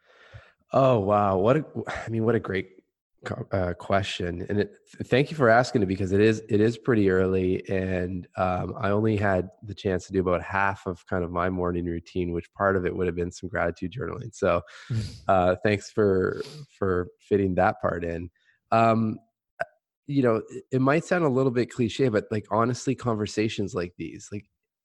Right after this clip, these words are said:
Speaker 1: the, the last four years have been,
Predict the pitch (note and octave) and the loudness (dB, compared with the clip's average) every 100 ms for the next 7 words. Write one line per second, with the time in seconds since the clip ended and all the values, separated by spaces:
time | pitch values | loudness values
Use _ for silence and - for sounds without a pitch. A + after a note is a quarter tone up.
0 | - _ - G#2 A#2 A2+ A2 G#2 G#2 G#2 | -20 _ -18 -4 -2 0 0 -2 -2 -2
1 | A2 A#2+ A2 - - A#2+ G#2+ G2 G#2+ G#2+ | 0 -2 -8 -16 -6 0 0 0 2 2
2 | F#2 F#2 - F2+ F#2+ F#2 F2+ F#2+ F2+ F2 | 2 0 -6 -6 -2 -2 -2 -2 -2 -4